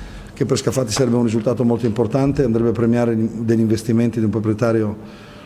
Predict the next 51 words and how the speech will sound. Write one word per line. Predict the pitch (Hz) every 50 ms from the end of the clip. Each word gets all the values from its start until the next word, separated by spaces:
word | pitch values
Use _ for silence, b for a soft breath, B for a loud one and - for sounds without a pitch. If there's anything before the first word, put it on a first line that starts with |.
| - - -
ambiziosissimo | - 110 110 110 - - 113 104 113 131 131 - - 135 123
e | 117
di | 110
una | 110 107 101
piazza | - 120 117 - 127
che | 110
ci | 104 - 107
segue | - - 127 117 113
con | 101 110
grande | 110 110 110 110 110 107
affetto. | 101 - - 110 101 - - - 156 175 - - - - - - - - - - - - - - B B B B B B B B B B B B
Per | - 156 135
quanto | 151 175 180 170 190
riguarda | 160 147 165 165 165 170
la | 180 175
Virtus, | 147 139 139 123 - - 135 131 131 - - - - - - -
l'avevo | 131 123 123 127 127 127
detto | 139 139 139 - 127 117 117 139
in | 127 107
pre-partita | 117 131 131 - 131 110 - - 131 127 131 135 117
e | 107
lo | 104 104
dico | 104 113 110 -
a |
maggior | 110 110 107 113 117
ragione | 113 117 113 120 127 127
adesso, | 120 113 110 107 - - 123 110 110 - - - - B B B B B B B B B B B B B B B B - -
eh, | - 117
a | 113 110 110 110 110 117 123 123
una | 143 139 131
certa | 123 - 175 - - 143
età | 135 151 156
si | - - 143
diventa | 131 127 139 139 139 139
un | 123
po' | 110 - 139
selettivi | - - - 127 117 117 113 - 147 143 131 113 110 110
con | 101 110
la | 107 104
pallacanestro, | 101 113 107 101 113 110 107 104 104 107 - 110
nel | 104 101
senso | - - 110 107
che | 117
non | 113 104
si | - 120
guarda | 113 120 120 113 113
più | - 120 123 110
tutto | - 123 110 104 - - 107 101
come | 104 107 107
una | 104 104
volta. | 104 98 98 95 87 95 104